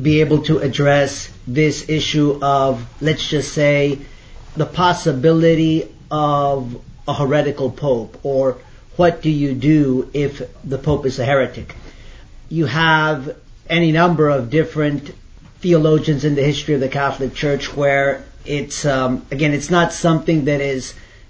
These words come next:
absolutely clear-cut. And that's also what makes it very difficult right now, is that we are in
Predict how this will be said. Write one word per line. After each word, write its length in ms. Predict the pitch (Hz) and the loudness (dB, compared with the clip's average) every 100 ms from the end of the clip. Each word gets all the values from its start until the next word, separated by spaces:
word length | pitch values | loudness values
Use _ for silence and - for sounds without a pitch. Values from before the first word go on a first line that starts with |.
| - | -2
absolutely 720 | 165 - - 160 156 151 143 | -2 -2 0 2 2 0 -2
clear-cut. 720 | 147 151 131 117 156 156 - - - - - - - - | -4 0 0 0 0 0 -2 -14 -20 -20 -20 -20 -20 -6
And 140 | 160 | 2
that's 200 | 202 196 | 2 2
also 260 | 190 175 156 | 0 2 2
what 120 | 151 | 4
makes 240 | 165 160 | 2 0
it 60 | 160 | -2
very 240 | 143 151 | 2 2
difficult 560 | 143 160 202 123 151 139 | 2 2 2 2 0 2
right 280 | 147 139 117 | 0 0 -2
now, 500 | 147 214 151 139 143 | 0 2 2 2 0
is 340 | 151 135 - | -2 -6 -4
that 420 | 151 143 143 139 | 0 2 0 -2
we 320 | 143 147 156 147 | -8 0 2 4
are 400 | 160 170 165 160 | 4 4 2 0
in 640 | - 156 156 151 - | 0 0 2 0 -2